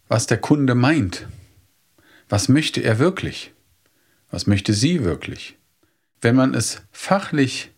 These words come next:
korrekt betrachtet, dann trennen sich die Begriffe und da gehen wir jetzt mal drauf ein. Im Training werden Fachkenntnisse vermittelt. Die werden zum Beispiel im Arbeitsleben angewendet, wie bei mir und bei uns,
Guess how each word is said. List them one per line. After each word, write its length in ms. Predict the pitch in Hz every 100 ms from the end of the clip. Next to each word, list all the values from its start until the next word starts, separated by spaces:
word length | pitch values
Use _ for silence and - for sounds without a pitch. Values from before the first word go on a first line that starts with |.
| _ _
korrekt 460 | - 107 190 202 -
betrachtet, 760 | 101 - - - - 180 - _ _ _ -
dann 300 | 110 139 139
trennen 320 | - 131 151
sich 200 | 135 120
die 120 | 117
Begriffe 720 | 104 95 - 85 - 98 101 - _ _ -
und 200 | 101 98
da 100 | 98
gehen 220 | 95 90
wir 100 | 90
jetzt 180 | 87 -
mal 80 |
drauf 320 | 87 92 92 -
ein. 300 | - - _ _ _ _ -
Im 180 | 120 107
Training 500 | - 196 165 82 - _ _ _ -
werden 220 | 127 151
Fachkenntnisse 800 | - 101 98 - 104 - 98 120
vermittelt. 560 | - 151 175 85 - - _ _ _ _ _ _ _
Die 120 | 107 98
werden 180 | 101
zum 160 | 98 98
Beispiel 300 | 92 92 110
im 80 | 113
Arbeitsleben 500 | 131 139 - 120 120
angewendet, 680 | 117 110 98 98 98 95 - - _ _
wie 240 | 185 202 - _ _ _
bei 120 | 107
mir 380 | 107 110 110 101 _ -
und 100 | 107
bei 100 | 107
uns, 440 | 113 107 104 -